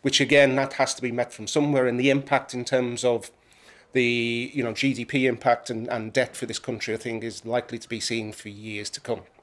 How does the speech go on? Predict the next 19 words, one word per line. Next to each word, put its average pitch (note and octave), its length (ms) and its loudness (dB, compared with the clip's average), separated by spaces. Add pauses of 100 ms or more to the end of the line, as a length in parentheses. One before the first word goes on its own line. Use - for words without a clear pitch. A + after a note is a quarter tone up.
(1300)
The C#3+ 100 4
backdrop - 480 4
to C#3 120 0
this C3+ 260 2
year, A#2 200 -2
however, A#2+ 420 2
needs A#2+ 260 -4
to - 40 -12
be B2 100 -4
taken A#2+ 320 0
into A#2 180 -8
context A#2+ 600 -2
with, A#2+ 340 -2 (760)
um, A2+ 400 0
if - 260 0
we C#3 100 4
were B2+ 100 0
to - 120 -4
look C3+ 380 0